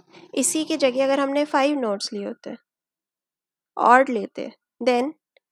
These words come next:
then हमारे पास, uh, quorum कितना होता? five by two plus one, this is three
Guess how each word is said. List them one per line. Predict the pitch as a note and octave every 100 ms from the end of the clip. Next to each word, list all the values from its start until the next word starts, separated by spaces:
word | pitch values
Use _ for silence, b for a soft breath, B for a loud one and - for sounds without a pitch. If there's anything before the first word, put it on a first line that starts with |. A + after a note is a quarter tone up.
| b b - C4
then | D4+ E4
हमारे | D#4 B3+ C4
पास, | C4+ D4 D4+
uh, | - A#3 A#3+
quorum | C4 B3+ C#4
कितना | C#4+ C#4 - C#4+
होता? | C4+ B3+ D#4
five | D#4 C#4+ B3
by | B3 B3+
two | C4+ C4+
plus | C#4+ C4+ C4
one, | C#4 C#4 F4 _ _ _ _ _ _ _ _ _ _ _ _ -
this | C4+ D4+
is | D4 -
three | D4 C#4